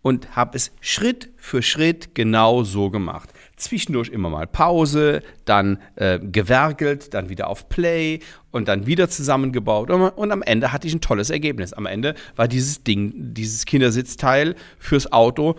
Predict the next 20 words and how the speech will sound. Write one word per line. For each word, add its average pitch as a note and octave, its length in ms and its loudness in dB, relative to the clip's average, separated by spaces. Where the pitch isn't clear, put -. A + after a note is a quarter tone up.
zusammengebaut. G#2+ 960 2
So. - 220 2
Ohne, F#3 500 4
dass B2 180 4
ich B2+ 100 -4
das C3 140 -4
irgendwie A#2 420 0
gelernt D3+ 420 4
habe. E2+ 340 -2
Und A#2+ 180 2
so F3+ 160 6
können G3 260 2
Sie C#3+ 160 -2
fachfremde C#3 840 0
Mitarbeiter G2 800 -2
mega A2 600 4
einarbeiten. - 840 -10
Und G2+ 180 -4
jetzt C3+ 580 2
kommt B2+ 600 2